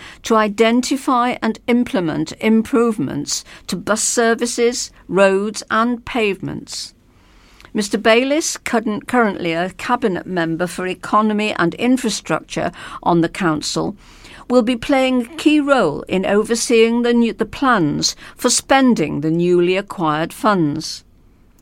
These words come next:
Mister Maynard said, "This new money for Worcestershire provides a great opportunity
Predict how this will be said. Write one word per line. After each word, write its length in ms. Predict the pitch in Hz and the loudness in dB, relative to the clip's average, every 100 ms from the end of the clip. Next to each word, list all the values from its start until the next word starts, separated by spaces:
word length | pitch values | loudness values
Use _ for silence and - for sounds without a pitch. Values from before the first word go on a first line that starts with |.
| - | -12
Mister 240 | - - 247 | -8 -4 2
Maynard 500 | 269 262 214 175 170 | 4 4 4 2 0
said, 400 | - 196 190 - _ _ - - - - _ _ _ _ - | 0 0 0 -6 _ _ -20 -20 -20 -20 _ _ _ _ -2
"This 240 | 311 - | 0 4
new 260 | 339 320 302 | 6 8 8
money 380 | 269 220 170 | 6 4 2
for 140 | 175 202 | 0 0
Worcestershire 680 | 190 202 - 160 - - 143 - _ | 0 -2 -2 -8 -8 -10 -12 -16 _
provides 580 | - 196 240 226 233 214 | -2 2 6 6 4 0
a 60 | 196 | -2
great 460 | - 202 254 311 - | -2 0 2 2 0
opportunity 1000 | 240 269 254 - 220 175 156 - 156 | -6 -6 -6 -2 0 0 -2 -4 -6